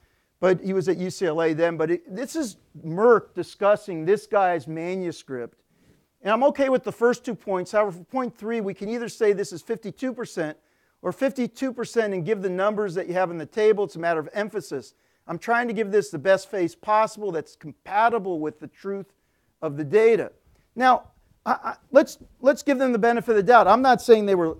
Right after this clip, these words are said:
they were gonna lie, or I'm not saying that they were gonna corrupt the data, but this is a very important exchange because it reveals something, uh, that's actually, I believe, universal. I'm trying to give this the best pace possible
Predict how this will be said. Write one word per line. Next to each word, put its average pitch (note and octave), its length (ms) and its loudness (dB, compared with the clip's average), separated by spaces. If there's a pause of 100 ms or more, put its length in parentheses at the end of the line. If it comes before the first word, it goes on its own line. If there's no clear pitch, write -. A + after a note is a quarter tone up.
they F#3 140 2
were F#3 80 2
gonna F3 200 0
lie, F#3 460 4
or F3+ 80 0
I'm E3+ 80 -4
not F3 160 -8
saying F3+ 200 -6
that E3 120 -8
they E3+ 80 -6
were D#3+ 80 -4
gonna D#3+ 180 -4
corrupt E3 400 -2
the D#3+ 80 -8
data, D#3+ 300 0 (300)
but G3 140 -4
this D#4+ 200 -2
is E4+ 120 -4
a C4+ 80 4
very C4+ 800 4
important B3 640 0
exchange G#3+ 640 -4
because F3+ 320 -2
it F#3+ 120 -4
reveals A3+ 600 -4 (520)
something, A#3 640 2 (160)
uh, G3+ 180 0 (400)
that's G3 300 -4
actually, G#3 280 0
I G#3+ 40 4
believe, G3 240 -4
universal. G3+ 340 -8
I'm F#3 80 -8
trying C4 320 -4
to C#4 60 -6
give B3 140 -6
this A3+ 160 -4
the F#3+ 80 -6
best A3+ 360 -2
pace A#3+ 240 -4
possible G#3+ 580 0